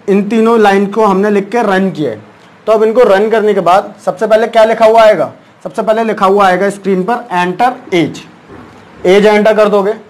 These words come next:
एज एंटर करने के बाद मान लीजिए यूज़र ने एज एंटर करी ट्वेंटी वन, क्लियर?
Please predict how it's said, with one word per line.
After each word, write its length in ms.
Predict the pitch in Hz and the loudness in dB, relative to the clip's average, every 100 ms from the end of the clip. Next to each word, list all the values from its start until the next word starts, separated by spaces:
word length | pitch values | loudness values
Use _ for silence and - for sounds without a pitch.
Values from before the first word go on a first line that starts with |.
| _ _ _ - | _ _ _ -2
एज 240 | 202 233 | 2 4
एंटर 300 | 247 240 247 | 2 0 0
करने 240 | 226 220 220 | 0 -2 -2
के 80 | 208 | 0
बाद 180 | 214 214 | 0 2
मान 200 | 190 196 | 0 0
लीजिए 220 | 196 226 | -2 -2
यूज़र 300 | 190 175 202 | -4 -2 -2
ने 100 | 220 180 | -2 -2
एज 180 | 180 190 | -2 0
एंटर 240 | 185 190 | 0 0
करी 220 | 185 240 | 0 0
ट्वेंटी 480 | - 180 175 254 277 - - | -2 -2 -2 -4 -6 -10 -16
वन, 280 | 139 160 - - - - - - - - | -2 -2 -2 -6 -20 -20 -20 -20 -20 -4
क्लियर? 300 | 226 214 | 0 0